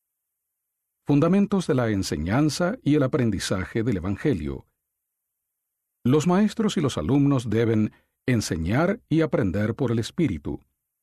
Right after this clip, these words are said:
cultivar un ambiente de aprendizaje en el que haya amor, respeto y propósito,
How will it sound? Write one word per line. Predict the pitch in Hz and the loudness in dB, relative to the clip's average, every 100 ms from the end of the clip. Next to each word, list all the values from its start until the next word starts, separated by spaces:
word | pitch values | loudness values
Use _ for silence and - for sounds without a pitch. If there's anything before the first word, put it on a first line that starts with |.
| _ _ _ | _ _ _
cultivar | - 82 123 120 135 | -8 -4 0 2 2
un | 139 | 2
ambiente | 131 120 127 123 127 | 2 2 2 2 0
de | 127 | 0
aprendizaje | 110 127 110 98 - 131 131 151 143 | 0 0 0 0 0 0 0 0 0
en | 131 | 2
el | 107 | -2
que | - 92 | -2 -2
haya | 98 113 117 101 85 | -2 -2 -2 -2 -2
amor, | 76 117 175 190 _ | -2 0 0 -2 _
respeto | - 101 - - 120 - 127 | -6 -6 -4 -2 0 0 0
y | 123 | 0
propósito, | 131 - 98 - - - | -2 -2 -4 -4 -6 -10